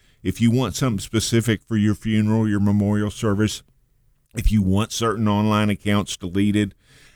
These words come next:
have these talks. Let 'em know where they can find everything that we'll need,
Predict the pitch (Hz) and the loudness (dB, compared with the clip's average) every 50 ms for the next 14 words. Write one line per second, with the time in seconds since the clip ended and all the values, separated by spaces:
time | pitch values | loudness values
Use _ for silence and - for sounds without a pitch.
0 | _ _ _ - 107 131 143 131 117 - 123 123 120 - - - 107 107 107 104 | _ _ _ -4 -2 0 0 0 -2 0 0 0 0 0 -2 -4 -2 -2 0 0
1 | 98 - - _ - - - - _ _ _ _ _ _ _ - 101 113 120 131 | 0 -2 -4 _ -10 -10 -10 -12 _ _ _ _ _ _ _ -4 -4 -2 0 0
2 | 123 120 117 113 110 110 110 107 101 95 90 - _ _ _ _ _ _ _ _ | 2 2 2 2 2 2 2 0 0 -2 -4 -10 _ _ _ _ _ _ _ _
3 | _ _ _ - 101 104 95 95 92 - 92 87 - - 92 90 87 87 85 87 | _ _ _ -2 0 2 2 2 0 0 -2 -2 0 0 2 2 2 2 2 0
4 | 87 87 87 - - 85 85 85 78 82 78 - - 76 78 80 80 80 80 76 | 0 0 -2 -2 0 0 0 2 2 0 0 -2 -2 -4 -2 0 2 2 2 2
5 | 71 71 67 - | 0 -2 -4 -6